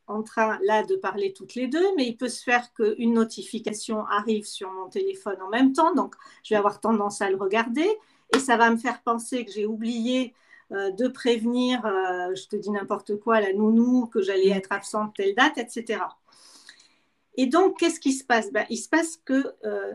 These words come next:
Speaker 1: notre esprit a une charge, voire une surcharge
Speaker 2: Mm.
Speaker 1: mentale,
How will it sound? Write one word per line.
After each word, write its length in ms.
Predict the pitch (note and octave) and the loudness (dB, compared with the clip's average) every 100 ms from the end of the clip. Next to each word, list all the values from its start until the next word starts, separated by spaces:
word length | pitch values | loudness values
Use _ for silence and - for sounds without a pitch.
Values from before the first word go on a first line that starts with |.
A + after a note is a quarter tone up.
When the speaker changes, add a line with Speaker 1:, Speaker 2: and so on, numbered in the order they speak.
| - - | -12 -8
Speaker 1:
notre 240 | A3 A3 A#3+ | -6 -4 -4
esprit 480 | A#3 - - C4+ C4 | -4 -6 -2 0 0
a 80 | G#3 | -2
une 140 | G#3+ | -2
charge, 640 | G#3+ - F4+ E4 C4+ - - _ _ G3 | -4 2 4 4 2 -8 -14 _ _ -10
voire 320 | A3 C4+ G#3 G#3 | -2 -2 -2 -8
une 80 | A3+ | -10
surcharge 800 | - - F4 - - C4+ F#3 A#3 | -8 -2 -2 -2 0 2 2 0
Speaker 2:
Mm. 60 | |
Speaker 1:
mentale, 480 | A3 G#3+ - G3 C4 | -2 -4 -6 -8 -8